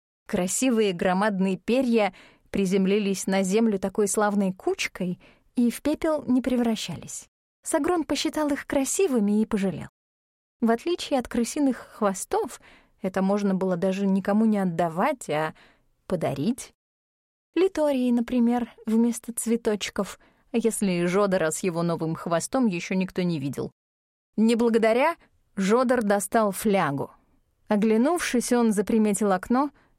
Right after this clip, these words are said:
открыл его и выплеснул наружу все содержимое, проигнорировав возмущенное восклицание Сагрона, а после, добравшись до котла, самовольно наполнил фляжку зельем.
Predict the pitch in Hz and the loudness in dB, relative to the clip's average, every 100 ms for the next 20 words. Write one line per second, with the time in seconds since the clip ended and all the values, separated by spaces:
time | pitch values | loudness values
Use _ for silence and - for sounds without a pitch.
0 | _ - 226 - 302 370 277 262 220 208 | _ -4 -4 0 2 2 2 4 4 2
1 | 202 294 285 269 254 254 233 214 269 269 | 2 0 2 0 2 2 4 4 2 2
2 | 269 - 269 269 240 269 240 196 180 170 | -2 0 0 2 2 2 2 2 2 0
3 | - - - - 233 220 240 247 233 175 | -4 -20 -10 0 2 4 2 2 0 0
4 | 180 - 190 196 196 185 233 220 202 185 | -4 -4 -2 2 2 2 2 2 2 -2
5 | 190 220 202 202 196 196 226 208 208 170 | -2 -2 0 2 0 0 0 0 2 2
6 | 160 - - _ _ 208 - 320 370 - | -2 -6 -20 _ _ -8 -2 0 0 -2
7 | 175 143 196 _ - 214 208 156 131 - | -6 -8 -12 _ 0 2 2 -2 -6 -10
8 | 165 190 208 202 - 349 370 - _ _ | -4 -2 0 0 0 0 -2 -14 _ _
9 | _ - 254 233 214 240 311 269 233 190 | _ -2 2 2 2 2 2 2 2 2
10 | 202 226 220 208 190 202 185 185 - 196 | 2 2 2 0 -2 0 0 -2 -4 -4
11 | 165 127 170 - | -2 -6 -6 -14